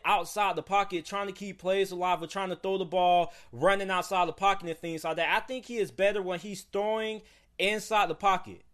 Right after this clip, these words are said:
'cause he just makes too many mistakes when he's outside of the pocket. So, I mean, I think he's a little bit better throwing the ball in the pocket versus being outside of the pocket. And when you look at Georgia,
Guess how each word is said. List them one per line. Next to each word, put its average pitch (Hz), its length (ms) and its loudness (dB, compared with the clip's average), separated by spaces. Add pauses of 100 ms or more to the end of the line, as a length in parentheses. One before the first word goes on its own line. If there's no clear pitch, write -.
(140)
'cause 226 180 0
he 269 100 -8
just 294 240 -6
makes 254 280 -2
too 254 200 -6
many 254 240 -6
mistakes 220 480 -4
when 196 120 -6
he's 190 220 -10
outside 196 540 0
of 160 60 -4
the 139 60 -4
pocket. 131 500 -4
So, 202 200 0
I 190 180 0
mean, 226 200 -6
I 214 100 -2
think 285 260 -8
he's 269 180 -8
a 220 40 -2
little 220 280 0
bit 196 240 -2
better 214 280 0
throwing 214 440 -4
the 208 60 -6
ball 202 280 2
in 208 220 -4
the 220 60 -4
pocket 214 500 0 (220)
versus 196 320 -2
being 196 280 -4
outside 185 420 -2
of 185 60 -2
the 160 80 -4
pocket. 147 480 -4 (260)
And 226 160 4
when 233 160 0
you 285 120 -4
look 359 180 -6
at 185 220 0
Georgia, 190 500 -2